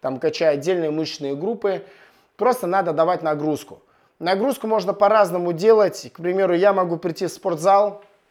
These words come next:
я себе ставлю цель за тренировку сделать двадцать тонн. Всё, вот тоннаж, двадцать тонн.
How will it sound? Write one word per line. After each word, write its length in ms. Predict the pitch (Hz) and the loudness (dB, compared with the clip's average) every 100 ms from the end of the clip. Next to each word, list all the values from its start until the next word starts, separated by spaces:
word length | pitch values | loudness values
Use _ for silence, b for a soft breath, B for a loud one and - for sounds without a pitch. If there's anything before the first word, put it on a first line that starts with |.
| _ _ _ - | _ _ _ -20
я 220 | 131 165 190 | -4 0 0
себе 220 | 160 160 | -2 -8
ставлю 360 | - 175 165 | -2 -2 -2
цель 340 | 160 170 120 - B B | -4 -4 -4 -8 B B
за 180 | - 143 | -12 -8
тренировку 540 | 151 180 196 233 233 170 | -4 -2 2 2 0 -4
сделать 420 | 139 196 180 135 | 0 2 2 0
двадцать 500 | 160 185 - 156 - | 2 2 0 -10 0
тонн. 340 | 170 139 107 _ _ _ _ _ _ _ _ | 2 2 -2 _ _ _ _ _ _ _ _
Всё, 280 | - 208 160 | -2 2 2
вот 260 | 151 208 | 2 0
тоннаж, 340 | 208 185 175 131 | 0 2 0 -2
двадцать 500 | 147 202 208 175 - | 2 2 2 -6 -2
тонн. 300 | 160 120 | -2 -2